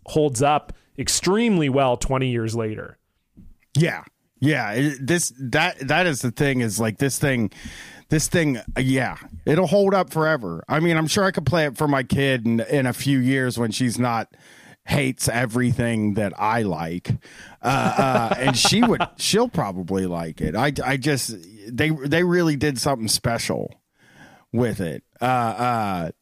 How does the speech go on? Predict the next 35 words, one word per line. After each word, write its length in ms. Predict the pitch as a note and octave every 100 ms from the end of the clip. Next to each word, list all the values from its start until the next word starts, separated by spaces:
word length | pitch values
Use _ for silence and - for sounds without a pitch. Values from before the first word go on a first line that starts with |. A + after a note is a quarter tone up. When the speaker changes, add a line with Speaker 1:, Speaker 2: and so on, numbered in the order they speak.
| _ -
Speaker 2:
there, 260 | G3+ A#3+ - - - - _ _ _ G#3
it 140 | G#3
isn't, 460 | C4 C4+ D#4+ C#4+ - _ -
I 140 | F#3
do 360 | E3 A3+ D4 C#4+
have 280 | A#3+ B3+ -
to 100 | F3+
say 340 | - G#3 F#3
this, 360 | C#3+ F#3+ F3+ -
though. 440 | C#3+ G#2 D#2 - _ - B2
Not 320 | D3+ A3+ C#4+
a 60 |
Brian's 560 | A#3 G#3 A3 A3 G3 D#3+
Perfecto. 880 | - E3+ - F3+ - - F#2+ C#2 F#2
This 200 | B2 F3+
is 280 | A#3 E3+ D#3 - - -
the 140 | E3
only 180 | G#3 C#4+
Speaker 1:
It's 80 | C#4+
not 80 | B3+
Speaker 2:
one 80 | G#3
Speaker 1:
a 20 |
Speaker 2:
of 60 | G3+
those 100 | G3 E3+ D3+ C3
Speaker 1:
Perfecto. 160 | C3
Speaker 2:
is 100 | C#3
Speaker 1:
No, 100 | D3 D#3
you're 200 | D#3+ D#3+
right. 160 | E3+
Speaker 2:
science, 380 | F#2+ - - - - C#3 C3+
but 160 | E3+ F#3
it's 180 | F3+ F#3+
not 280 | G3 A#3+ C4+
a 80 |
Perfecto. 880 | - A#3 - G#3+ - - A#2 D#2 -